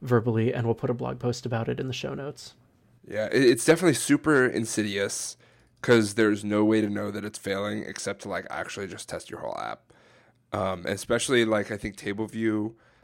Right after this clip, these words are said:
Speaker 2: uh, protocols are especially prone to this.
Speaker 1: Right.
Speaker 2: So stay woke, people.
Speaker 1: And speaking of testing your whole app, this sort of thing is a case where having te-, unit tests covering a good portion of your app really comes in handy.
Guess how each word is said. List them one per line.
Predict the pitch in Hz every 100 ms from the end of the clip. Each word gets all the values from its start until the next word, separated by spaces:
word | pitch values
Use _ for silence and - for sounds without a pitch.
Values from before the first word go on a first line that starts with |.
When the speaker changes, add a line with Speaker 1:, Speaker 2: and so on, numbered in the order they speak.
| _ -
Speaker 2:
uh, | 98 98
protocols | - 117 113 117 110
are | 107
especially | - 104 - 110
prone | 107 104
to | 110
this. | 110 107 - - - -
Speaker 1:
Right. | 127 104 120
Speaker 2:
So | - 95 98 98 95 _ _ _ _ _
stay | - 107
woke, | 107 104 101 -
people. | 98 95 101 98 - _ _
Speaker 1:
And | 139 131
speaking | - 190 202 190
of | 160
testing | 151 139 143 120
your | 117
whole | 143 131 -
app, | 123 123 - _ - - -
this | 151 -
sort | 160
of | 147
thing | 160 139
is | 123
a |
case | 123 127 120 143
where | 120
having | 117 120 117
te-, | 139 127
unit | 139 120 123
tests | 127 123 123 -
covering | - 131 120 113
a | 117
good | 127 131
portion | - 123 131 120
of | 113
your | 123
app | 117 127
really | 123 123
comes | 123 113
in | 117
handy. | 117 117 120